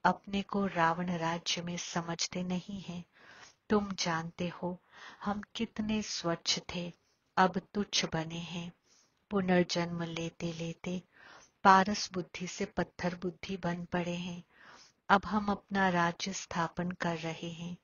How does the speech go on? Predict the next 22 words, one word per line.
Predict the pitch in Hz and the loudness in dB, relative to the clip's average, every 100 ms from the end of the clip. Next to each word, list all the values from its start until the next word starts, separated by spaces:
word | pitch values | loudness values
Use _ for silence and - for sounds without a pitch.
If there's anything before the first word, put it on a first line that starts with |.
| _ - - - _ | _ -20 -20 -20 _
तो | 214 | -4
तुमको | - 208 196 - 214 - | 2 0 0 2 2 2
उछलना | 185 - - 170 165 170 | -6 -2 -2 -2 -2 -4
चाहिए, | 170 175 175 - 190 180 _ _ _ _ - | -2 -4 -4 -8 -10 -10 _ _ _ _ -2
पुरुषार्थ | 196 196 - 185 185 - 208 | 0 2 4 4 4 2 -4
में | 202 | -2
लग | 185 175 175 | 2 2 0
जाना | 175 170 165 165 | -2 -2 -2 -4
चाहिए। | 170 - 170 - 185 180 - _ _ _ _ _ - - | -4 -4 -6 -8 -12 -14 -16 _ _ _ _ _ -20 -2
जो | 214 | -2
कल्प | 208 - 208 208 - | 0 4 4 4 0
पहले | - 185 185 185 175 | 0 0 2 0 0
लगे | 170 - 196 | 0 -2 -4
होंगे, | 190 175 165 165 170 185 _ _ _ | -4 -6 -6 -6 -6 -8 _ _ _
वे | 185 190 - | 0 0 4
अब | 175 170 185 | 4 4 0
भी | - 202 | -6 -6
लगेंगे | 185 165 160 175 170 170 175 | -4 -4 -4 -6 -6 -4 -4
जरूर। | - - 165 165 165 170 - _ _ _ _ _ | -4 -2 -2 -2 -6 -10 -14 _ _ _ _ _
नंबरवार | 185 180 175 180 165 165 165 | 2 2 4 2 6 6 6
पुरुषार्थ | - 175 165 - - 170 180 - | 2 -4 -4 -2 2 4 2 -2
अनुसार | 180 175 - - 170 175 | -6 -4 -4 -2 -2 -2